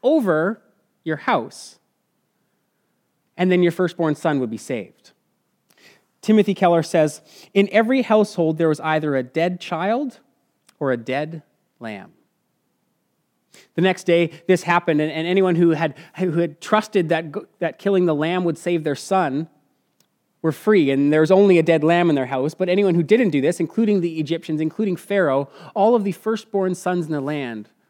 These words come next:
were dead. And Jesus freed the Israelites from this time. So every year, there's, there's detailed instructions in the Torah, which is our Old Testament. And then traditions were added year after year. So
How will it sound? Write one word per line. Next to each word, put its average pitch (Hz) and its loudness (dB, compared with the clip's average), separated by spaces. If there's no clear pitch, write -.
were 123 -12
dead. 98 -12
And 135 -6
Jesus 143 -6
freed 196 0
the 160 -2
Israelites 131 -4
from 139 -4
this 120 -10
time. 107 -14
So - 2
every 214 2
year, 202 4
there's, 180 2
there's 170 4
detailed 226 2
instructions 190 0
in 185 0
the 160 2
Torah, 175 2
which 151 -2
is 147 -6
our 165 0
Old 165 -2
Testament. 127 -10
And 185 0
then 202 2
traditions 196 2
were 180 0
added 170 -2
year 196 4
after 165 -4
year. 147 0
So 151 -2